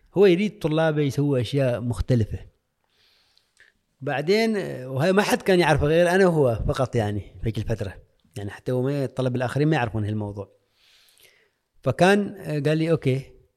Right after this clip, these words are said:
آه، بس بشوف لك في المديرية." راح شاف في المديرية وسأل باتصالات ما أعرف كيف، قال: "ما في." وحتى في مسقط هنا ما كان فيه.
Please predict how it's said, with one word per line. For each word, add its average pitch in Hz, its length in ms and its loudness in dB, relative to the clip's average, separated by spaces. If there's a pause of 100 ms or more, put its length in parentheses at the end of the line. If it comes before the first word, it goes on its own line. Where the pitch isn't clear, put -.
(360)
آه، 120 560 -4
بس 110 200 -4
بشوف 147 220 2
لك 156 100 0
في - 60 -4
المديرية." 117 480 2
راح 139 200 -4
شاف 147 200 -4
في - 60 -10
المديرية 127 480 0
وسأل 131 520 -6
باتصالات 113 720 -6
ما 117 60 0
أعرف 110 220 -6
كيف، 143 200 -4 (400)
قال: 120 280 -4
"ما 110 160 -4
في." 104 240 -10 (1040)
وحتى 147 340 -2
في 131 120 -2
مسقط 123 400 -4
هنا 110 140 -2
ما 107 120 -4
كان 101 200 -6
فيه. 92 260 -14